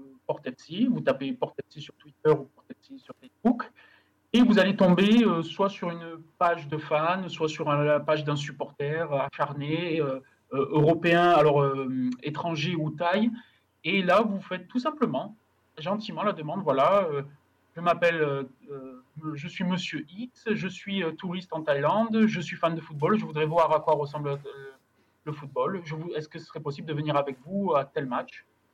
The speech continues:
Quatre-vingt-dix-neuf pour cent du temps, on vous dira oui. Les un pour cent, c'est que l-, soit, euh, la personne est trop occupée, soit, euh, le stade est plein. Sinon,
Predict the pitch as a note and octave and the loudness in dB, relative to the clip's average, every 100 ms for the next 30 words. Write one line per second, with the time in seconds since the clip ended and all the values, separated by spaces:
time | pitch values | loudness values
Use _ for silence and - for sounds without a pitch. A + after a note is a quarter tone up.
0 | _ _ _ _ _ _ - A3 A3 G#3 | _ _ _ _ _ _ -2 0 2 2
1 | G#3+ G#3+ G#3 G3+ - - F#3+ - F3+ E3+ | 4 4 2 -2 -6 -16 -14 -10 -10 -10
2 | E3 F3 A3 - - D#3+ D#3+ D#3+ D3+ C3 | -6 -4 -4 -8 -14 -12 -4 0 2 0
3 | B2 - _ _ _ D3+ F3 A3 G#3+ - | -4 -6 _ _ _ -2 2 4 2 0
4 | G#3 G#3 A3+ - _ _ _ F3 F3 F#3 | 2 4 4 0 _ _ _ -6 -4 0
5 | F3+ F#3 F3+ D3 G3+ G3 F#3+ - - D3+ | 2 2 -2 -2 4 6 6 2 0 0
6 | D3+ D3 D3+ D#3+ D#3+ E3+ E3 D#3 D3+ D#3 | 2 2 2 0 -2 -2 0 -2 -6 -8
7 | C#3+ C#3+ D#3+ F3+ G3 - F3+ E3+ E3+ F3+ | -8 -8 -4 -4 -4 -8 -4 2 4 4
8 | F#3 - C#3+ C#3+ C#3+ C#3+ C#3+ C#3+ C#3+ E3 | 2 0 0 0 0 -2 -2 -4 -4 -2
9 | D3+ - G#2+ - _ _ - F#3+ G3 G#3 | -4 -4 -6 -8 _ _ -2 0 4 4
10 | A#3 | 2